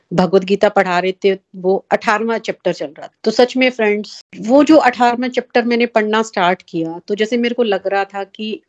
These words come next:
मेरे हर एक क्वेश्चन का मेरे को आंसर मिलता जा रहा है। जो भी मेरे मन में क्वेश्चन थे अपने बच्चों को लेके, सबसे बड़ी, उन श्लोक में एक सबसे बड़ी बात मैंने जो सीखी कि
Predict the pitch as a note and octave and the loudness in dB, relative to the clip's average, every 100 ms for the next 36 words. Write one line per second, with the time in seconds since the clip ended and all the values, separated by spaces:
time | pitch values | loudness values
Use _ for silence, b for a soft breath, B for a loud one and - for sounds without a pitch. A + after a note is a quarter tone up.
0 | G#3+ B3 B3+ B3+ C4+ C#4 - A3+ - A3+ | 0 2 4 0 -2 -4 -4 -8 -6 -8
1 | A3+ A3 G#3 G3 G3+ F3+ F3 F#3 F3 D#3 | -6 -6 -6 -6 -4 -4 -4 -4 -4 -4
2 | E3 D#3+ D3+ F3 - - _ B B F3 | -6 -6 -8 -12 -14 -18 _ B B 0
3 | B3 B3+ A#3+ A3+ G3 F#3 F3 F3+ F3+ F3+ | 2 4 4 4 4 2 -2 -2 -2 -2
4 | F3 F#3 F3+ F3 F3+ E3+ E3+ - F3 F3 | -2 -2 0 -2 -2 -2 -4 -6 -4 -2
5 | E3 - - - - G#3+ A3+ G#3 G3+ G3+ | -4 -6 -12 -12 -4 0 0 2 2 2
6 | G3+ - - - G#3 A3 G#3+ G3+ - G3 | 0 0 -12 -6 -4 -2 -4 -6 0 0
7 | F#3+ G#3 G3+ - A3 - B3 A#3 G3+ G3+ | 2 2 2 0 -6 0 2 2 2 2
8 | F3+ F3+ F3+ - G#3 F#3 F3+ F3 F3+ F3+ | 4 2 2 -4 -6 -2 -2 -2 -4 -6
9 | E3 - F#3+ F3+ F3+ F3 E3 | -8 -2 -2 2 0 2 -2